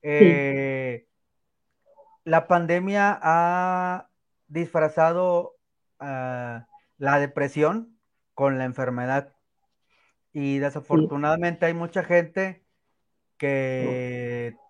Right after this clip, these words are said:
Speaker 2: no ha encontrado la, la ayuda suficiente ni en la familia, ni en los amigos.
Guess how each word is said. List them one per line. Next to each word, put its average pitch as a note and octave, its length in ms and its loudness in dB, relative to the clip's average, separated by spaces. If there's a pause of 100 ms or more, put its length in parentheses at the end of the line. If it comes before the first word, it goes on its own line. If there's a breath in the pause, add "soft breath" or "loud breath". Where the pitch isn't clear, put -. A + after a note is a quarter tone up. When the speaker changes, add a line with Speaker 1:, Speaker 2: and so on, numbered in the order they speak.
(140)
Speaker 2:
no C#3+ 180 0
ha D#3 40 4
encontrado E3+ 600 4
la, B2+ 640 2 (340)
la C3+ 160 0
ayuda D3+ 380 0
suficiente E3 840 -6 (340)
ni C#3 200 -4
en D3 140 -4
la C#3 120 0
familia, F3+ 800 -2
ni D3+ 140 -8
en C#3 120 -8
los C3+ 160 -10
amigos. F3 580 -4